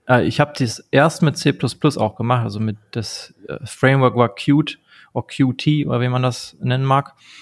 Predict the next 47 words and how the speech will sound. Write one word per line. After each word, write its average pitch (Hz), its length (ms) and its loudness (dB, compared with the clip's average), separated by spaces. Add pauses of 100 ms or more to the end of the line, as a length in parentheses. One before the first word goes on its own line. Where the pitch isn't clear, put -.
(500)
War 117 200 2
ganz 139 220 4
furchtbar, 151 600 2
hat - 160 -8
ganz 127 260 -2
schlecht - 360 -2
<laughs> - 80 -8
funktioniert 139 840 0
und 120 100 -2
das 120 220 -2
hat 127 180 0
mich 123 160 -4
dann 120 400 0 (460)
dazu 120 440 0
überredet, 117 560 2
quasi 113 360 0
das 104 300 -8
nochmal 110 220 0
Swift - 360 -2
zu - 140 -2
lernen 120 360 0
und 110 60 -4
das 107 140 -6
nochmal 123 460 2
zu - 140 -8
schreiben. 110 420 0
Aber 117 260 4
meistens 127 440 2
schreibt - 240 0
man 120 120 0
so 113 140 -2
die 110 140 -2
erste 113 280 -2
Version 110 360 -2
so 107 100 -4
schlecht, - 400 -4 (440)
äh, 110 120 -6
vom 107 220 -4
Code 113 300 0
her, 123 100 4
wenn 117 120 4
man 107 120 2
sie 104 80 0
schnell 117 320 4
macht, 113 380 0 (100)
<laughs> - 120 -20
dass - 320 -6